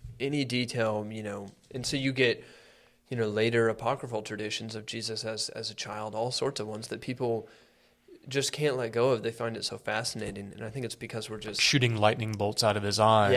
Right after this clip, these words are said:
Speaker 1: Yeah,
Speaker 2: and, you know,
Speaker 1: um,
Speaker 2: yeah.
Speaker 1: I mean, and even in the Quran, when he's a boy, uh, he's speaking and, and, and kind of all sorts of little miraculous stories, but people are always trying to fill in those gaps. Um,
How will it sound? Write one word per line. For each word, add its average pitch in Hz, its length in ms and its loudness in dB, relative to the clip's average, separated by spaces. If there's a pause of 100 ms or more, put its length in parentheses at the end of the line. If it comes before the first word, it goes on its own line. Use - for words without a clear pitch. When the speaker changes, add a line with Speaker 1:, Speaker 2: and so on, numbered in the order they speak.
(200)
Speaker 1:
Yeah, 107 80 4
Speaker 2:
and, 98 160 -2
you 113 60 0
know, 104 220 0
Speaker 1:
um, 98 220 -4
Speaker 2:
yeah. 101 120 0
Speaker 1:
I 101 40 0
mean, 120 200 2
and 135 120 4
even 147 260 2
in 113 100 -4
the 107 80 -8
Quran, 113 440 -4
when 104 120 -10
he's 104 160 -8
a 101 40 -12
boy, 101 320 -8
uh, 101 140 -8
he's 107 180 -10
speaking 107 680 -6
and, 98 240 -12
and, 87 400 -12
and 107 300 -14
kind 117 160 -8
of 104 60 -8
all 107 180 -4
sorts 107 260 -6
of 104 100 -12
little 104 160 -8
miraculous 107 540 -4
stories, 113 340 -2
but 113 260 0 (340)
people 151 240 2
are 123 80 8
always 127 220 8
trying 123 180 -4
to 117 80 -6
fill 120 200 0
in 110 120 -2
those 101 180 -2
gaps. - 640 0
Um, 107 340 -6